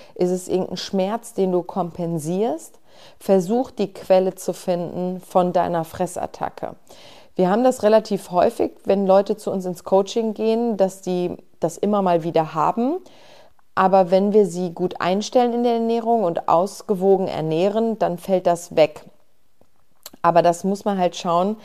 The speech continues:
was ist denn die Ursache von solchen Fressattacken, ne? Steffi fragt, wie einen richtigen Umgang mit Süßstoff erlernen. Ich habe ja die Folge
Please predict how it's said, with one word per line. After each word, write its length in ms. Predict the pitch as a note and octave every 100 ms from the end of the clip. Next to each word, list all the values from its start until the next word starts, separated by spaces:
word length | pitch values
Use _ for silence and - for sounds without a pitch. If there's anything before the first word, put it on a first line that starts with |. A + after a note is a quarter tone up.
| - - -
was 200 | F3+ F3+
ist 160 | F3+ F#3
denn 120 | F3+
die 100 | F3
Ursache 540 | - F3 F3 E3+ F3+
von 240 | - D#3 C#3+
solchen 340 | C3+ C3+ -
Fressattacken, 800 | - - - E3 - - - - - -
ne? 240 | D3 F3+ - - _ _
Steffi 420 | - A3 B3 D4
fragt, 460 | - - G3 A3 F3+
wie 220 | F#3+ B3
einen 300 | - F#3 E3+
richtigen 500 | E3+ G3 - G#3 F3+
Umgang 600 | - D#3+ D#3 D3+ D3+ D#3+
mit 180 | G3+ A3
Süßstoff 500 | - D#3+ - C#3 -
erlernen. 560 | - - E2+ E2+ D3 E3 - - - -
Ich 160 | F#3+
habe 200 | A#3+ -
ja 60 | C#4+
die 120 | B3+
Folge 760 | - A3 G#3+ A3+ A3+ A3 A3